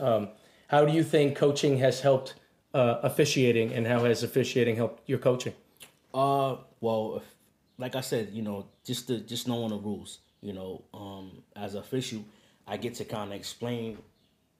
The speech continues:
Speaker 2: I get to be level-headed with the coach a little bit and, and, and be more, you know, 'cause there's some referees that's not, that don't communicate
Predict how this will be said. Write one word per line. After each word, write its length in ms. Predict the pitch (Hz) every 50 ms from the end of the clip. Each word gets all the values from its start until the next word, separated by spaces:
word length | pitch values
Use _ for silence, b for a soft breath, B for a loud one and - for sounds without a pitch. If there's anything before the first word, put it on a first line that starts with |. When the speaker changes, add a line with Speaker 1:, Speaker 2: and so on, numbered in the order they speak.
| _ -
Speaker 2:
I 80 | 110 110
get 220 | 113 139 135 135
to 80 | - 127
be 380 | - 120 120 117 107 - - - _ _ -
level-headed 640 | 107 113 131 139 139 135 120 117 127 120 117 104 107
with 100 | 117 -
the 80 | 104
coach 280 | - - 123 117 120 117
a 20 |
little 220 | 110 117 117 117 107
bit 160 | 120 113 104
and, 160 | 101 101 95
and, 200 | 92 104 101 -
and 300 | - 101 101 87 82 101
be 140 | 117 117 117
more, 460 | 113 113 113 117 113 113 107 104 107 b b b b b b b b b b
you 80 | - 107
know, 140 | 101 101 95
'cause 160 | - 113 104
there's 140 | 123 120 -
some 160 | 143 117 120
referees 320 | 123 123 123 - 123 120
that's 100 | 107 98
not, 200 | 110 113 107 -
that 100 | - 104
don't 180 | - 117 113 -
communicate 520 | - 101 120 135 127 110 101 - - -